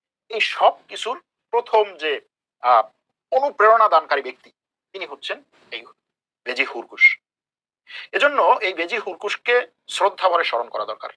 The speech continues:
শুধুমাত্র শ্রদ্ধা ভরে স্মরণ করাই না, তার যে কাজ, তার যে প্রেরণা, তার যে অদম্য স্পৃহা, তাকে বারবার থামিয়ে দেওয়ার পরেও সে যে এই যে অগ্রগতি, একটা দিক থেকে তাকে আটকে দেওয়া হচ্ছে, অন্য দিক দিয়ে সে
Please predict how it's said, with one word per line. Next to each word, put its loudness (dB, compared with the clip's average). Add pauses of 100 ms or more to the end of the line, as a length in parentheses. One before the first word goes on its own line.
(120)
শুধুমাত্র -2
শ্রদ্ধা -4
ভরে 2
স্মরণ -2
করাই 2
না, -4 (480)
তার 2
যে -2
কাজ, 2 (180)
তার 2
যে -6
প্রেরণা, 0
তার 0
যে -4 (140)
অদম্য -4
স্পৃহা, -4
তাকে -2
বারবার 2
থামিয়ে -8
দেওয়ার 4
পরেও 0
সে -10
যে -4 (520)
এই -4
যে -4 (160)
অগ্রগতি, 0 (920)
একটা 0
দিক -10
থেকে -6
তাকে -2
আটকে 0
দেওয়া 4
হচ্ছে, -6 (160)
অন্য -2
দিক -12
দিয়ে -2
সে -2